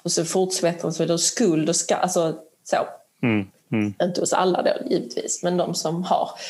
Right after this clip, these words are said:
Speaker 1: Jag s-, tycker att jag ser och känner direkt. En elev sa, "Kan du se in i min hjärna?"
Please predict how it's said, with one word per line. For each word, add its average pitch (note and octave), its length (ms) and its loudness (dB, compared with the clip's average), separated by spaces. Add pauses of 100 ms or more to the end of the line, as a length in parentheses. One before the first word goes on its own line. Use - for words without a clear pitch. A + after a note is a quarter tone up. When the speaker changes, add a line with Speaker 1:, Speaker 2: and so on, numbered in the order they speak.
(100)
Speaker 1:
Jag F3 160 2
s-, - 680 0
tycker - 260 0
att - 120 -2
jag - 160 0
ser - 400 2
och E3+ 80 0
känner - 440 0
direkt. - 400 -4
En F3 200 2
elev F#3 220 4
sa, - 320 -2 (120)
"Kan A#3 140 -2
du G#3 80 2
se A#3 380 2
in G#3+ 260 2
i G#3 40 4
min G#3 220 2
hjärna?" F#3+ 540 0